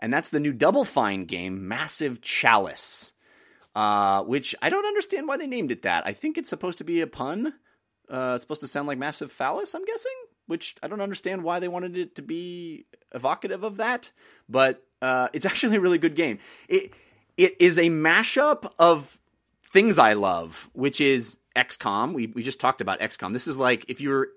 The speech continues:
itching to play a new X com game, download Massive Chalice. It's X com meets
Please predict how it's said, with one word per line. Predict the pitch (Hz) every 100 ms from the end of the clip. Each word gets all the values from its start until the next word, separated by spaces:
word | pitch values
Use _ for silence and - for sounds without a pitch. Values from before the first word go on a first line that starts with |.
| -
itching | 135 156
to | 127
play | 139 135
a |
new | 127
X | - - -
com | 151 151
game, | 151 160 160
download | 120 110 139 117
Massive | 107 107 82
Chalice. | - 80 76 - - - - -
It's | - 127 -
X | 139 - -
com | 226 214 240 262 247 _
meets | 123 139 160 - - -